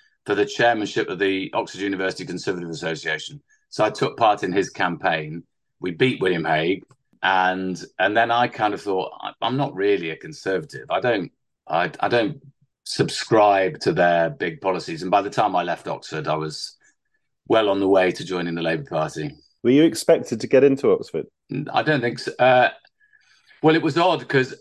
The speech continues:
Speaker 1: um, in those days, most people applied for Oxford, uh, w-, uh, what was called seventh term. So you,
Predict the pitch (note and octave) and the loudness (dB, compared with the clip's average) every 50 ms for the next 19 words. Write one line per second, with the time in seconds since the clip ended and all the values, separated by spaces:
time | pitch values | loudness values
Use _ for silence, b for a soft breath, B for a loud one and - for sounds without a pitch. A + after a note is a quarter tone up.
0 | - C3 C#3 C3+ C3 B2+ B2+ - - _ _ _ _ _ - C3+ C3 D#3+ F3+ F3+ | -2 0 0 2 2 -2 -6 -10 -14 _ _ _ _ _ 0 2 2 2 2 2
1 | E3 D3 - - G#2+ F#2 F2 F2+ G2 B2 C3+ C3 - - _ _ _ _ _ _ | 0 0 -2 -4 -4 -4 -2 -2 -2 -2 -2 -4 -8 -16 _ _ _ _ _ _
2 | _ _ B2 B2 C3 C#3 D3 D#3 D#3 D3 - - _ C#3+ C3+ C3 C3 B2 A2+ - | _ _ -6 -2 0 0 0 0 -2 -4 -6 -8 _ -6 -4 -4 -4 -6 -6 -4
3 | A#2 A#2+ A#2+ A#2 A2+ G#2 - A2+ A2 A2+ - - - A2 - - - - - - | -4 -2 -2 -2 -2 -4 -4 -4 -4 -4 -6 -6 -10 -10 -10 -10 -16 -18 -8 -6
4 | - - - - - A2 A2+ A#2+ - A2+ G#2+ - - D3+ - - - - - C#3 | -6 -6 -6 -8 -6 -2 -2 -2 -2 -4 -4 -2 0 0 0 -2 -6 -4 -2 -2
5 | - A#2 G2+ - - - - A2+ F#2+ F2+ F2 E2 E2 D#2+ - _ - - A2+ A2+ | -2 -2 -8 -10 -10 -8 -4 -2 0 0 -2 -2 -6 -8 -12 _ -4 0 0 0
6 | A2 A2 A2 - | 2 0 -2 -4